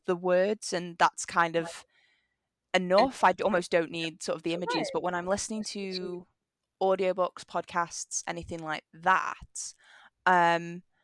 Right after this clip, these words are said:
Speaker 1: I can visualize stuff really easily because it's almost as if, like, my eyes are free because I'm using my ears instead. So then
Speaker 2: Yeah.
Speaker 1: I still sort of, I, I'm quite a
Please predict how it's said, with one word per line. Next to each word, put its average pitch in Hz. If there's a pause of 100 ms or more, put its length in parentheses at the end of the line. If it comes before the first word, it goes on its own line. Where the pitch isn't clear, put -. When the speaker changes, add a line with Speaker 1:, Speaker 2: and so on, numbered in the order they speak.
(240)
Speaker 1:
I 190
can 220
visualize 196
stuff -
really 175 (220)
easily 214
because 196
it's -
almost 175
as 175
if, 170
like, 165
my 170
eyes 170
are 160
free 156
because 160
I'm 175
using 170
my 170
ears 180
instead. 170
So 180
then 175
Speaker 2:
Yeah. 196 (100)
Speaker 1:
I 180
still 190
sort -
of, 165 (340)
I, 190 (120)
I'm 208
quite 196
a 170